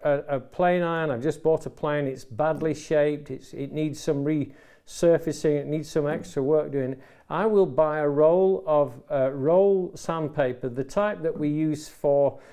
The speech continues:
say, sanding the floor, where you wrap it in a spiral, um, and that works perfectly. It's got some very coarse grit to it.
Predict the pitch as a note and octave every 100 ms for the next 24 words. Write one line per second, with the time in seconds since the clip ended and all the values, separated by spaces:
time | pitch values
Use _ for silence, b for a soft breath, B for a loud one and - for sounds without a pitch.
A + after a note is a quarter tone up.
0 | B - - D#3+ D3 F3+ D#3+ E3 D#3 D#3
1 | D3+ E3+ E3+ D3 C3 C3 B2+ C3+ D3 -
2 | C#3+ C#3 C3 - - C#3 C#3 C#3 C#3 C3+
3 | B B B B C#3+ C#3+ C#3+ D3 - -
4 | D3+ D3+ G3+ G#3 E3 F3 C3+ - - F#3
5 | G3 - C#3+ B2+ B2 C#3 - D#3 D3+ -
6 | C3+ C3 E3+ F#3 - F3+ E3 - C#3+ D#3+
7 | - - D3+ D3+ D3